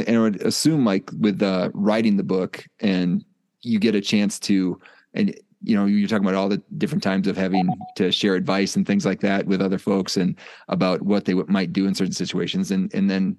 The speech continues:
being able to do that, you, you learn from that process. So, like, with writing the book, what did you learn even more about what does it mean to be, uh, to, uh,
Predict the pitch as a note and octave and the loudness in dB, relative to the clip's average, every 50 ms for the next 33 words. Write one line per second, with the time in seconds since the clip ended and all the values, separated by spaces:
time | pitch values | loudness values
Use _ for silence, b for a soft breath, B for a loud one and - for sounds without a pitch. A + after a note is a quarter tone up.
0 | b b b b b - G#2+ G2+ G2+ F2+ F2+ F#2+ G2 A2+ A#2 A2+ G#2 F#2 F#2+ F#2 | b b b b b 2 2 2 2 0 -2 -2 0 0 2 2 2 0 0 0
1 | - G#2 F#2+ G2 F#2+ - - - G#2+ G2+ F#2+ F#2+ G2 G#2 G#2 G2+ - F#2 F#2 F2 | 0 0 0 0 -2 -2 -4 -2 -2 0 2 2 2 2 2 2 0 0 0 0
2 | E2 - - - - E3+ F3 - F#2+ G2 - - G2+ F#2 - - B B B B | -2 -2 -2 -2 -2 -2 0 0 -2 -2 0 2 0 0 0 -4 B B B B
3 | - G#2+ A2 F#2+ F#2 G#2+ A2+ A2+ B2+ C#3+ C3+ G#2+ G2+ A2 A#2 B2 A#2+ G#2+ G2 F2 | -2 -2 -2 -2 -4 -4 0 2 2 2 2 2 2 2 2 2 2 2 2 2
4 | D#2+ G#2 A#2+ A2+ E2+ G2 - - - b b b b b b b _ - G#2+ B2+ | 0 2 2 2 0 -2 -4 -10 -20 b b b b b b b _ 2 4 4
5 | C3+ D3 C3+ B2 A2+ G2 F#2 G2 G#2+ A#2 A2 F2+ D#2 D#2 - - - _ _ - | 4 4 2 2 0 2 2 2 2 2 2 0 0 -4 -6 -8 -10 _ _ -12
6 | - - A#2 G#2+ G#2 F#2+ F2+ F#2 G#2+ B2 A#2 F2+ F2+ F2+ G2 F#2 - G2 F2+ F#2 | -2 0 2 2 2 2 2 2 2 2 2 2 0 -2 -2 -2 -2 0 0 2
7 | F2+ E2+ - - _ _ - A2 G#2+ G#2 E2+ F#2+ F#2+ F#2+ F#2+ F#2+ F2+ F2+ - F#2+ | 0 0 -2 -6 _ _ 0 2 2 2 2 2 2 2 2 2 0 0 0 0
8 | F2+ F2+ F2 F#2 F#2 - - F#2+ F#2 F2+ E2+ D#2+ D2 - - - _ - - F#2 | 0 2 0 -2 -4 -4 -4 -4 -2 -2 -2 -2 -4 -6 -10 -16 _ -4 -2 -2
9 | F2+ - _ _ _ _ _ - - | -2 -4 _ _ _ _ _ -20 -20